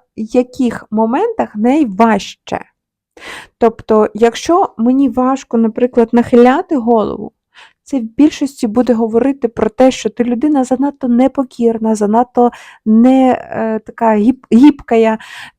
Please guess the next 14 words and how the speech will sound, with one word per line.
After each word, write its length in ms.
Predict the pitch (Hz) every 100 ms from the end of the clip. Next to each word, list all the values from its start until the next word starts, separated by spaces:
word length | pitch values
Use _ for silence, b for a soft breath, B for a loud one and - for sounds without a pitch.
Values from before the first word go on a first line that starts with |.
| -
ти 280 | 269 269 262
вперта 540 | - 285 302 294 262
як 260 | 247 254 202
баран 540 | 233 285 233 226 226
трохи 640 | - 226 220 220 226 220 226
і 380 | 233 220 220 226
стоїш 300 | - 247 247
постійно 440 | - 226 254 247
на 120 | 226 226
своєму, 520 | - 220 247 330 262
і 40 |
ніяк 460 | 226 214 247 277 262
не 100 | 220
хочеш 460 | - 269 269 254